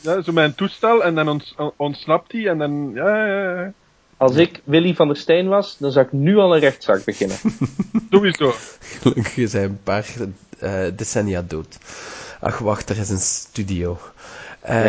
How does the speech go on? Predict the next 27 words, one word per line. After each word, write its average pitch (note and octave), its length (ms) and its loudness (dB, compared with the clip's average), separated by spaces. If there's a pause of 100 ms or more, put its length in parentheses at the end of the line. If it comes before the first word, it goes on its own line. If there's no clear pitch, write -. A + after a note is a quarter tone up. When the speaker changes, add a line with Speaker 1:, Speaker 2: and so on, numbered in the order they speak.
(120)
Speaker 2:
Ja. - 180 -2
Speaker 3:
maar A2+ 160 4
ik A2 60 2
Speaker 2:
Dat B2+ 80 6
Speaker 3:
denk C#3 120 8
dat C#3 140 6
dit D3+ 120 2
er D3+ 60 0
Speaker 2:
teksten. C#3 200 4
Speaker 3:
niet D#3 240 2
echt - 360 0
Speaker 2:
Dat - 100 -10
Speaker 3:
op - 100 0
Speaker 2:
is - 140 2
Speaker 3:
zal A2+ 140 0
Speaker 2:
wel B2 100 8
Speaker 3:
gelijken. F#2 520 -2 (760)
Speaker 2:
Tupac. C3+ 420 0
Speaker 1:
Maar D3 140 4
als D#3 300 2
de F3 140 4
Le D#3+ 120 6
Griet G#3 240 0
ertussen G3+ 400 -2
zit, E3 300 -4
dan, D3+ 220 0
eh, D3 280 0